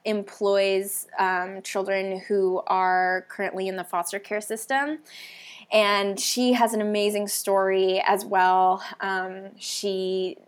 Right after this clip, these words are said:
has experienced a lot, especially in the past year, and she's going to be talking a little bit about that at the conference. And, um, we have some great panels. We have the Do Good Marketplace,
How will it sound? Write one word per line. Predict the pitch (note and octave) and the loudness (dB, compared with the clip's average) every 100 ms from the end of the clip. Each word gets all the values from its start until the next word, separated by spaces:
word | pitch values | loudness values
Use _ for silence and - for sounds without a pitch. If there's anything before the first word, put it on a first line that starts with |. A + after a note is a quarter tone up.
| - | -16
has | - F#3+ G3 | -4 -4 -2
experienced | - F#3 - F#3+ F3+ F3+ | -8 -10 -10 -8 -8 -6
a | F3+ | -4
lot, | F3 F3 F3+ - - | 0 2 2 -2 -8
especially | F#3+ G3 G3 G3 F#3 | -8 -8 -8 -6 -4
in | F3+ F3+ F3+ G3+ | -4 -6 -8 -10
the | |
past | G3 - E3+ - - | -12 -6 -6 -6 -8
year, | F3+ E3+ E3 - | -4 -2 -2 -4
and | F#3+ F3+ | -8 -8
she's | F3+ F3 F#3+ | -8 -8 -6
going | F#3 F3+ | -6 -6
to | |
be | F#3 F3 F3+ - - - - | -6 -6 -6 -10 -18 -18 -6
talking | G#3+ G#3 G#3 G3+ | -4 -2 -2 -4
a | G3 | -2
little | F#3+ F#3+ | -2 -2
bit | F3+ | -2
about | F3+ - - | -4 -4 -4
that | - G#2+ | -2 -4
at | A2 | -4
the | - | -10
conference. | - - - - G#3 G3+ | -12 -14 -12 -10 -10 -8
And, | G3 F#3 F#3 | -8 -6 -2
um, | F#3 F3 G3 G3+ G#3+ - - _ | 0 -2 -6 -14 -14 -16 -20 _
we | A3 | 0
have | |
some | A3+ A3+ | 0 0
great | G#3 G3 | 0 0
panels. | C#4 D4 D4+ D4+ | -2 -2 0 0
We | G#3 | 0
have | G#3+ G3+ F#3+ G3 | 2 2 2 -2
the | G3 F#3+ F#3+ | 2 2 2
Do | G3+ C4 C4 | 0 2 4
Good | A#3 A#3 A3+ | 6 6 6
Marketplace, | A#3 A#3 A#3 C#4 - D4 D4 D4+ - - | 4 4 4 -2 2 4 4 2 -2 -6